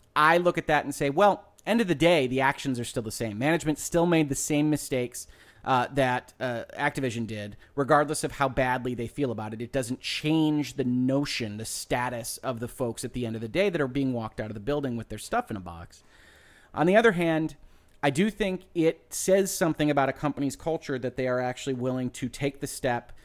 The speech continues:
to go out in public and essentially say this was a mistake, that when you talk about the seriousness of what happened, that obviously management, obviously the company didn't want to have to do this.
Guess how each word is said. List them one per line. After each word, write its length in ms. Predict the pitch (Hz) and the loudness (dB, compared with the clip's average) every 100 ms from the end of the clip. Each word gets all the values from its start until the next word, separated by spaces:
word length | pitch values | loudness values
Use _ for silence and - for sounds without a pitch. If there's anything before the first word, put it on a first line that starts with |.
| - | -14
to 140 | - 143 | -6 0
go 180 | 135 | 0
out 160 | 123 139 | 2 -2
in 80 | 151 | -2
public 480 | - 135 127 127 - | -4 -2 -2 -4 -4
and 140 | 135 | -4
essentially 560 | 131 - 214 269 - 233 | -4 -2 0 0 -2 -6
say 240 | - 190 | -2 0
this 240 | 175 160 - | 0 -2 -4
was 160 | 156 | -2
a 40 | 160 | -2
mistake, 540 | 151 - 98 92 - - - - - | -4 -6 -10 -10 -16 -20 -20 -20 -4
that 320 | 139 131 127 117 | 0 0 0 -2
when 140 | 139 | 0
you 80 | 156 | 2
talk 300 | 143 151 160 | 2 0 0
about 200 | 160 156 | 2 0
the 60 | 151 | 0
seriousness 640 | - 151 147 143 147 - | -6 -4 -2 -4 -4 -4
of 160 | 135 123 | -6 -2
what 160 | 131 | -4
happened, 460 | 117 127 120 123 120 - - _ | -2 -2 -2 -4 -6 -10 -20 _
that 260 | 131 120 - | -4 -4 -4
obviously 500 | 135 143 143 139 151 | -2 0 0 -4 -2
management, 560 | 139 131 127 117 127 123 | -2 0 -2 -4 -6 -6
obviously 360 | 127 131 139 143 | -4 -4 -2 -4
the 100 | 131 | -6
company 560 | - 135 127 131 123 - _ _ _ - | -4 -6 -4 -4 -6 -8 _ _ _ -2
didn't 280 | 170 185 165 | 2 2 2
want 220 | 151 160 | 2 2
to 80 | 151 | 0
have 240 | 147 143 | 0 0
to 80 | 147 | -2
do 200 | 113 110 | -6 -6
this. 360 | 113 120 - | -6 -6 -8